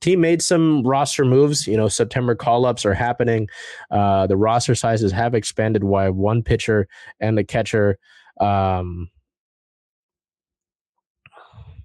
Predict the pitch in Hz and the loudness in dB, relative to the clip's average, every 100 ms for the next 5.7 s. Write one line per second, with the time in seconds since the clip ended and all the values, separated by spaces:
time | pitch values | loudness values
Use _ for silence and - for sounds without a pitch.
0 | _ _ _ _ _ _ _ _ _ _ | _ _ _ _ _ _ _ _ _ _
1 | _ _ _ _ 127 92 - _ _ - | _ _ _ _ -6 -6 -8 _ _ -20
2 | - _ _ - 123 107 95 90 101 160 | -20 _ _ -4 -2 0 -2 -4 -4 -4
3 | 175 _ _ _ - _ _ - 82 82 | -4 _ _ _ -20 _ _ -4 -4 -4
4 | 98 98 92 - - _ 113 - 101 92 | -2 0 0 -2 -12 _ -8 -4 -2 -2
5 | - _ - - _ - 90 | -4 _ -20 -20 _ -10 -10